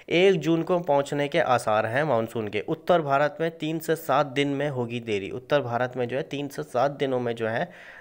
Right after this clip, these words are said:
देरी देखने को मिलेगी और मानसून जो है बहुत जल्दी आएगा इस बार, क्योंकि इस बार जो है बारिश भी, अ, नहीं, गर्मी कम बता रखी है।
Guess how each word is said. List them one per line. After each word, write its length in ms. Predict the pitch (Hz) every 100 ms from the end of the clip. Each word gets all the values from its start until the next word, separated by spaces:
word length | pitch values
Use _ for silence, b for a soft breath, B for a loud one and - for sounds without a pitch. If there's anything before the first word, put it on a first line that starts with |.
| 117
देरी 320 | 127 147 190
देखने 320 | 143 120 117
को 140 | 156
मिलेगी 500 | 170 113 98 90 78 - - b b b b b _ _ -
और 440 | 120 127 131 123 -
मानसून 440 | 127 123 123 143
जो 100 | 123
है 100 | 135
बहुत 380 | 160 123 135 127
जल्दी 300 | 120 113 156
आएगा 400 | - 110 104 147 143
इस 140 | -
बार, 200 | - - -
क्योंकि 200 | 120 127
इस 120 | -
बार 160 | 139 143
जो 100 | 135
है 140 | 160
बारिश 420 | 175 120 120 143 -
भी, 180 | 151 262
अ, 80 | - - - 131 123 113 - 139
नहीं, 180 | 160
गर्मी 240 | 135 143 180
कम 260 | 185 139
बता 200 | 117 107
रखी 260 | 92 92 92
है। 280 | 87 -